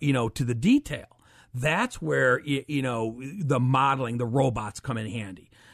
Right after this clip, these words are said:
In other words, the robots, y-, you know, doesn't know what inflation's going to be, but the robots can illustrate if you want to assume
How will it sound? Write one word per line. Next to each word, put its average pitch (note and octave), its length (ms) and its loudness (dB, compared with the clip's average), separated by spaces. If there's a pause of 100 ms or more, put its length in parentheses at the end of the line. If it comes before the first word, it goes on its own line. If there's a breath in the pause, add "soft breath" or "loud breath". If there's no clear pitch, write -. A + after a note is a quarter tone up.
In D#3 140 -2
other C#3 160 2
words, B2+ 200 0
the C#3 120 2
robots, D3 760 2
y-, D3 160 -12
you D3 120 -6
know, C3 100 0
doesn't B2+ 420 0
know C3+ 380 2
what A#2+ 400 -2
inflation's A2+ 560 -6
going A2+ 220 -2
to G#2+ 80 -8
be, G3+ 400 2 (200 loud breath)
but C3+ 140 -2
the C#3 100 0
robots D3 640 2
can B2+ 360 -2
illustrate G3 580 0
if B2 180 -8
you E3+ 140 0
want F#3 240 2
to A2+ 100 -4
assume G3+ 640 2